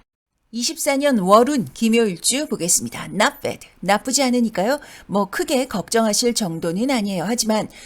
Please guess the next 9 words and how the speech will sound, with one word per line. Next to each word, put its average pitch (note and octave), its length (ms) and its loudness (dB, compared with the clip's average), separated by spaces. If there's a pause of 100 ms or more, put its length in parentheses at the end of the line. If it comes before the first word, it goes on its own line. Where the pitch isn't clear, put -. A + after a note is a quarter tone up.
(160)
그 C4 200 2
와중에도 F#3 600 0
조심할 G#3+ 540 0
부분은 G3 500 -4
있겠죠. F#3+ 560 -6 (380)
까만 D4 340 2
X는 B3+ 520 0
특별히 C4+ 640 -2
조심이고요. G3 880 -4